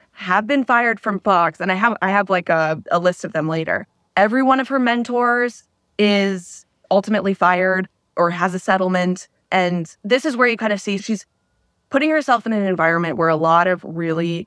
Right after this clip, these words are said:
egregious behavior is normalized. And the one thing I think about Kimberly Guilfoyle is it's very clear she didn't change overnight.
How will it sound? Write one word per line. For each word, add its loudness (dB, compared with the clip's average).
egregious -4
behavior -2
is -6
normalized. 0
And 2
the 2
one 2
thing -2
I -2
think -4
about 0
Kimberly -4
Guilfoyle 2
is -4
it's -4
very 2
clear -2
she -6
didn't -2
change -2
overnight. -6